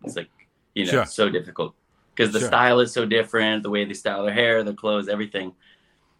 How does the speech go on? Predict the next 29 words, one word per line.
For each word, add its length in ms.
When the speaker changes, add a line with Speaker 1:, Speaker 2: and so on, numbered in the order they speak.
Speaker 1:
Um, 520
and, 140
you 80
know, 40
from 120
a 60
region, 420
you 80
look 160
similar. 480
It's 160
like, 180
um, 320
it's 120
quite 200
difficult 340
when 100
you 60
haven't 200
seen 240
that 120
many 160
people 340
from 200
there. 200
Speaker 2:
Right. 260
Speaker 1:
And 100
so 140
they 160